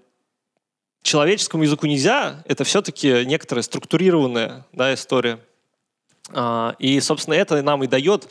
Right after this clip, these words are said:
возможность анализировать это не просто как, э, некоторые, там, не знаю, абзац текста, а это всё-таки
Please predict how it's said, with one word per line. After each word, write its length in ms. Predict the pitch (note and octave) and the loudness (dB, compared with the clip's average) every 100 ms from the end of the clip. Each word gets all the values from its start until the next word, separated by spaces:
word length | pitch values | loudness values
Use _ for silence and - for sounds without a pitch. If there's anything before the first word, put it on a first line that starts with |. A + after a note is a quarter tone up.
| - - - | -20 -14 -4
возможность 500 | A#2+ C#3 E3+ C#3 - | -2 0 0 -2 -2
анализировать 480 | B2+ C3+ D3+ C3+ | 0 2 2 2
это 140 | B2+ B2+ | -2 -4
не 80 | C3 | 0
просто 460 | F#3+ A3 - B2+ - - _ _ | 0 0 0 -2 -4 -18 _ _
как, 280 | - B2 - | -6 -6 -2
э, 320 | B2 B2 B2 A#2+ - _ - | 0 2 0 -4 -16 _ -4
некоторые, 760 | C3+ D#3 - C3+ B2+ B2 A#2+ | 0 0 0 2 4 4 2
там, 300 | A#2+ A2 G2+ _ | -2 -8 -10 _
не 100 | A#2+ | -8
знаю, 340 | A2 A2 A#2+ C#3+ _ _ _ | -6 -8 -10 -16 _ _ _
абзац 400 | B2 B2 D3+ - | -4 0 0 0
текста, 520 | - C#3+ - - C#3 - | -2 -2 -2 -12 -16 -6
а 200 | A#2+ B2 | -2 -2
это 180 | F3+ E3+ | -2 -2
всё-таки 640 | - D3+ D3 - A#2+ | -2 -2 -4 -2 -2